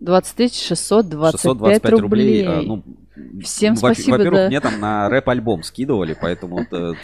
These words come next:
Speaker 2: косарь мой, если что.
Speaker 1: Тебе хватит?
Speaker 2: Э, а, уже, уже, уже,
Speaker 1: Да, уже?
Speaker 2: знаешь,
Speaker 1: Отлично.
Speaker 2: седьмой альбом растет уже практически зрелый.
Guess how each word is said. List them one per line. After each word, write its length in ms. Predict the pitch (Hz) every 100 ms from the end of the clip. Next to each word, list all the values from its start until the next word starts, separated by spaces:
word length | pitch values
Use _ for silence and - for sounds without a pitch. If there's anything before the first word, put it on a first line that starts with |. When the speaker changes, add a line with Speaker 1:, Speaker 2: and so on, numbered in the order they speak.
| -
Speaker 2:
косарь 340 | 107 - 139
мой, 220 | 107 98 76
если 300 | 82 - 80
что. 280 | - 67 -
Speaker 1:
Тебе 120 | -
хватит? 420 | 175 202 247 202 -
Speaker 2:
Э, 180 | - 78 85
а, 220 | 90 85 - - -
уже, 400 | 87 90 90 104 -
уже, 260 | 98 120 131
уже, 320 | 113 120 101
Speaker 1:
Да, 200 | 185 226
уже? 240 | 196 196
Speaker 2:
знаешь, 160 | 214 -
Speaker 1:
Отлично. 240 | 82 -
Speaker 2:
седьмой 260 | 87 123 131
альбом 240 | 120 147
растет 320 | 101 92 87 80
уже 160 | 80
практически 540 | - 87 - 76 - 82
зрелый. 400 | 82 80 65